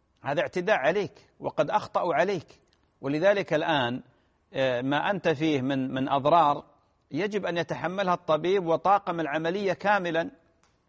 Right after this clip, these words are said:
أنت متضرر، والله عز وجل حرم الإضرار بال-، ال-، ال-، المسلم، ولذلك الله جل وعلا يقول: "و-، والذين يؤذون المؤمنين والمؤمنات بغير ما اكتسبوا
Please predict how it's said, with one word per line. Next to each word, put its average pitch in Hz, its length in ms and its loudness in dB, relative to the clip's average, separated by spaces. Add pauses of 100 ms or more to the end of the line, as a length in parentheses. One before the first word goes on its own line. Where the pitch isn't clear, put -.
أنت 139 180 -4
متضرر، 175 720 2 (600)
والله 143 880 2
عز 165 260 -2
وجل 170 340 0
حرم 202 460 -2
الإضرار 170 560 0
بال-، 170 300 -4
ال-، 151 300 -4
ال-، 143 840 -4
المسلم، 156 640 -2 (500)
ولذلك 170 500 0
الله 165 320 0
جل 160 240 0
وعلا 165 200 2
يقول: 165 240 -2
"و-، 165 300 2 (320)
والذين 165 440 2
يؤذون 175 500 0
المؤمنين 160 640 0
والمؤمنات 160 680 0
بغير 175 460 0
ما 170 60 4
اكتسبوا 139 640 0